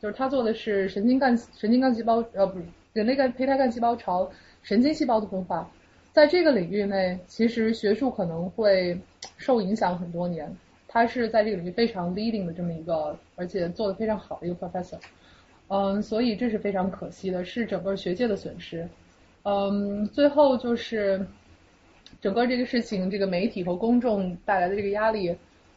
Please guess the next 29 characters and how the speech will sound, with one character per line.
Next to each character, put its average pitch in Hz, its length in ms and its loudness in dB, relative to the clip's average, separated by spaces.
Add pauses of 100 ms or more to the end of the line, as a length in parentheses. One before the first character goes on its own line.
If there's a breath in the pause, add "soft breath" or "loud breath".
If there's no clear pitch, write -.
嗯， 180 580 0 (1000)
是 208 520 0 (120)
迁 269 260 4
怒 247 160 4
到 208 260 6
甚 233 220 0
至 226 60 0
要 226 120 6
关 254 220 4
掉 240 160 6
日 226 100 0
本 156 160 -4
的 151 60 -12
这 190 160 -4
个， 160 420 0 (160)
呃， 170 200 -2
细 175 100 -10
胞 220 160 4
生 233 180 -2
物 220 120 0
学 180 440 -2 (160)
研 185 140 -2
究 214 100 0
中 233 180 2
心。 247 280 0 (460 loud breath)
这 285 220 2
个 208 120 2
也 170 220 -2
是 190 480 0